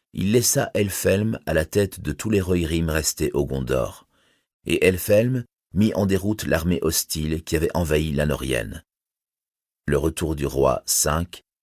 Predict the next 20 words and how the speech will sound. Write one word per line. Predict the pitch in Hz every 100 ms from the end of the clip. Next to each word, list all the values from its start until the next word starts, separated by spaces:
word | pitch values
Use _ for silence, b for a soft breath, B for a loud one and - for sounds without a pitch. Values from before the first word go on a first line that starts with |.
| _ _
fin | - 98
du | 87
chapitre | - 76 80 - 71
neuf | 67 67 - - - _ -
et | 80
début | 76 67
du | 71
chapitre | 69 65 69 - 57
dix. | 50 52 - - - _ _ _ _ _ _ _ _ _ _ _ _ _
Il | - 82
est | 87
désigné | 98 104 107 117 113
comme | 92 87
l'un | 92
des | 80
principaux | - 98 104 120 107 101
témoins | - 92 90 92
du | 82 76
couronnement | - 73 82 71 67
d'Aragorn. | 64 64 62 57 53 50 55